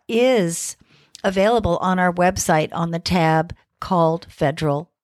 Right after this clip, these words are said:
Law. But this, uh, toolkit that I'm sharing with you is a little bit more of a formal presentation. But in communities across the United States,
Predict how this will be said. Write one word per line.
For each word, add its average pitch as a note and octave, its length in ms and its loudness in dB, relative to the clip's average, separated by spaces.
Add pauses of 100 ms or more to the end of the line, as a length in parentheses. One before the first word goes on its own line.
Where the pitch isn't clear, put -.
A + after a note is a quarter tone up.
Law. G3 420 2 (1800)
But E3 320 -4
this, - 460 0 (260)
uh, E3 220 -2 (300)
toolkit A3+ 760 0 (100)
that F#3 200 -2
I'm E3 160 -2
sharing A3 440 2
with E3+ 200 -2
you E3 220 2
is E3 340 -4
a G3+ 80 -8
little G3 240 0
bit F#3 220 -2
more F3+ 200 -4
of E3 60 -4
a D#3+ 100 -4
formal F#3+ 580 2
presentation. D#3+ 1000 0 (1040)
But E3+ 100 2
in E3+ 120 2
communities F#3+ 600 2
across G3 400 0
the A3 60 -4
United G3 380 0
States, - 680 -2